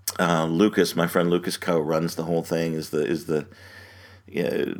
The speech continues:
chief of the, of the whole operation, or at least he was till this year. He's been promoted up, and,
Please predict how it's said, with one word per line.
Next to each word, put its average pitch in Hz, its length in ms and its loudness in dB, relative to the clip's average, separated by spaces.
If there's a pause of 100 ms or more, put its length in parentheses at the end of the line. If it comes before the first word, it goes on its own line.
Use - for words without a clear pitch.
(120)
chief - 400 2
of 78 160 2
the, 82 80 4
of 80 180 4
the 85 120 4
whole 101 280 4
operation, 90 560 2
or 78 120 2
at - 60 0
least 104 220 2
he 104 60 4
was 87 200 4
till 82 120 0
this 82 220 0
year. 73 100 0
He's 78 160 -2
been 80 160 -2
promoted 82 420 2
up, 85 260 6
and, 78 140 -10